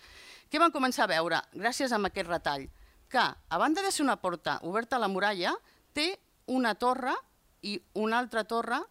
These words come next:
té dues torres avançades. Per tant, no és una muralla que no està defensada. No sé si es veu gaire bé, però aquí tenim una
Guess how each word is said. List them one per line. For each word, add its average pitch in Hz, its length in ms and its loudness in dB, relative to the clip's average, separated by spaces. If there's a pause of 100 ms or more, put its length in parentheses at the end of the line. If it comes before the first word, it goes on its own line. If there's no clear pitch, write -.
(140)
té 277 140 -2
dues 254 260 2
torres 233 320 0
avançades. 165 560 0
Per 190 140 -6
tant, 285 180 0
no 254 140 4
és 202 100 2
una 180 220 2
muralla 165 400 2
que 165 100 -2
no 165 160 2
està 151 220 -4
defensada. 156 580 -2 (880)
No 254 160 2
sé 277 140 0
si 247 100 0
es 202 120 -2
veu 202 120 2
gaire 180 200 2
bé, 262 120 0
però 214 260 0
aquí 185 260 -6
tenim 208 340 2 (140)
una 226 280 0